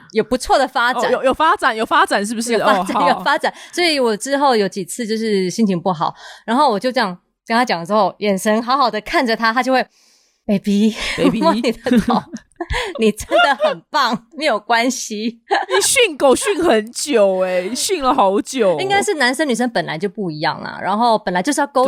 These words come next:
Speaker 1: 通
Speaker 2: 对。
Speaker 1: 自己的需求嘛，你的需要是什么啊？
Speaker 2: 诶，你们两个结婚多久啊？
Speaker 1: 给你猜。
Speaker 2: 我不太知道欸。
Speaker 1: 赶快，你乱猜，赶快，赶快。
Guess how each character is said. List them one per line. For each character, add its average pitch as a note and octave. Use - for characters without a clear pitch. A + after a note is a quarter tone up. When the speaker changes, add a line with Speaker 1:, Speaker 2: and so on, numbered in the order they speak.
Speaker 1:
通 A#3+
Speaker 2:
对。 A#3
Speaker 1:
自 A#3
己 D#3+
的 F3
需 A3
求 -
嘛， -
你 D3+
的 E3+
需 G#3
要 F3+
是 F3+
什 -
么 -
啊？ -
Speaker 2:
诶， D4+
你 E4
们 A3
两 F3
个 F3+
结 F3+
婚 G#3+
多 D#3
久 C#3
啊？ -
Speaker 1:
给 G#3+
你 A#3
猜。 A3
Speaker 2:
我 G3+
不 F3
太 F4
知 A3+
道 G3+
欸。 C#3+
Speaker 1:
赶 G#3
快， C4
你 G#3
乱 A#3
猜， G#3
赶 E3+
快， F#3+
赶 -
快。 E3